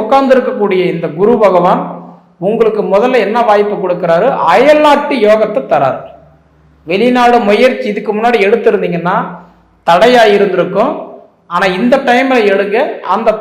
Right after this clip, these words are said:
தடைகள் விலகும்னு சொல்றேன் நான். அது போக பாத்தீங்க அப்படின்னா, குரு உட்கார்ந்த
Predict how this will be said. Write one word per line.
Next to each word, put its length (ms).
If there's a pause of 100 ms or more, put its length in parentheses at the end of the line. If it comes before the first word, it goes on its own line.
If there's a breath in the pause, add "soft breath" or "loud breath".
தடைகள் 380 (120)
விலகும்னு 520
சொல்றேன் 280
நான். 140 (920)
அது 220 (140)
போக 160 (160)
பாத்தீங்க 340
அப்படின்னா, 340 (640)
குரு 200 (180)
உட்கார்ந்த 380